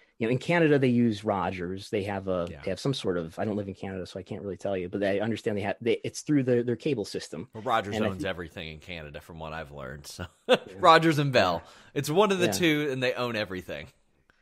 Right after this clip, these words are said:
Speaker 1: Yeah, and, uh, and in India, Sony handles the network for them there. And I think O S N was even doing something for them in the, in the Middle East, North Africa. But yeah, you can think of the, the Peacock, uh, acquisition in, in, in terms of, of those deals.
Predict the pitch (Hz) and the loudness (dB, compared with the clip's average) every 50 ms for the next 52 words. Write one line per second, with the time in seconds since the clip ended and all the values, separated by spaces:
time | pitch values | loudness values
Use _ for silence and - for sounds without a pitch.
0 | _ _ _ _ _ - 131 120 104 - 127 117 117 113 113 110 107 104 104 107 | _ _ _ _ _ -12 -12 -10 -6 -4 0 0 2 4 4 4 4 4 2 0
1 | - - 113 110 117 - 117 117 110 110 120 143 143 139 139 139 139 139 131 - | -4 -4 -6 -6 -4 -4 -2 -2 0 2 4 4 4 6 6 6 6 4 2 0
2 | - - 131 127 127 131 135 135 131 127 - 131 120 117 113 120 113 113 110 117 | 2 2 4 4 4 4 2 2 0 -2 -2 0 0 2 2 0 0 0 0 0
3 | 110 107 87 92 104 104 - - 107 98 98 98 101 95 87 90 85 80 73 78 | 0 0 0 -2 -4 -6 -4 -6 -4 -2 -2 -2 -2 -2 -2 -2 -2 -2 -2 -6
4 | 104 143 - _ _ _ _ - - _ _ _ _ _ 120 117 113 110 107 - | -8 -10 -10 _ _ _ _ -20 -20 _ _ _ _ _ -6 -6 -4 -6 -4 -6
5 | - - - 110 104 87 - - 90 139 131 90 85 82 80 76 78 78 85 - | -8 -6 -6 -8 -8 -6 -6 -6 -6 -6 -6 -6 -8 -8 -8 -8 -8 -10 -8 -10
6 | 80 78 90 82 - 90 87 82 85 87 - - 90 92 92 82 - - 101 90 | -10 -10 -10 -10 -8 -8 -8 -8 -8 -10 -10 -10 -10 -10 -12 -12 -12 -12 -12 -10
7 | 85 90 90 92 92 - - 87 80 78 - 104 104 104 - - - _ - 71 | -10 -8 -8 -8 -8 -10 -12 -14 -14 -12 -12 -12 -12 -12 -14 -18 -16 _ -16 -16
8 | - _ _ - - _ _ 165 175 170 165 160 - 190 175 156 180 165 - - | -16 _ _ -20 -20 _ _ -2 -2 0 -2 -4 -2 -4 0 2 0 2 2 0
9 | - - - 123 104 113 101 - 135 156 - - 127 113 113 - - - 107 104 | 0 0 0 0 -2 -4 -4 -2 -4 -4 -2 0 0 0 0 -4 -2 0 2 2
10 | 104 104 101 101 - 92 98 - - - 101 95 104 107 - - 139 123 110 101 | 4 2 2 0 0 -2 -4 -4 -4 -6 -2 -2 -2 -2 -2 -2 -2 -2 -2 -2
11 | 90 104 104 101 98 - 123 110 104 - 123 127 123 117 123 120 120 - 139 117 | -2 -2 -4 -4 -6 -6 -8 -8 -4 -4 -2 -2 0 -2 -2 -4 -4 -6 -6 -2
12 | 101 101 101 131 135 120 107 - 87 78 71 76 - - | 0 2 2 2 0 -2 -4 -4 -4 -4 -4 -6 -10 -14